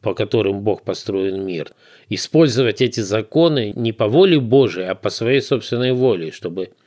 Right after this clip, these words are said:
и была воля на небе моя же, как и на земле. Вот этот принцип реализовать.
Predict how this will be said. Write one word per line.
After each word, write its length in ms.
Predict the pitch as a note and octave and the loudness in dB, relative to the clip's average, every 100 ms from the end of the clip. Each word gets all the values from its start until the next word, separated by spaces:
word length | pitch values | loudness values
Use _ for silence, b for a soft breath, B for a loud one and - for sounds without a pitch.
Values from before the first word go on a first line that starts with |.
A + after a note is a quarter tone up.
| b b b | b b b
и 120 | - G2+ | -10 -4
была 320 | A2+ B2+ B2 | 0 2 2
воля 320 | A#2 C3+ A#2 | 2 2 0
на 420 | A2+ G2+ G#2 A2 | -4 -6 -6 -4
небе 480 | A2 C3+ E3+ C#3+ C3+ - | -2 0 0 0 -4 -8
моя 500 | G2 G2+ G#2+ C3+ B2+ | -10 -4 0 0 0
же, 180 | G#2 | -4
как 240 | F2+ F#2 - | -8 -8 -4
и 40 | |
на 140 | G2+ F#2+ | -2 -2
земле. 640 | G2+ A2 G2 F2+ E2 D#2 _ - | -2 -2 -2 -2 -6 -10 _ -10
Вот 200 | F2 - | -8 -4
этот 260 | F2+ F#2 | -6 -8
принцип 500 | - A#2 G#2 - - | -2 0 0 -4 -10
реализовать. 560 | F2+ F2 E2 E2+ D#2 D#2 | -8 -8 -8 -10 -10 -12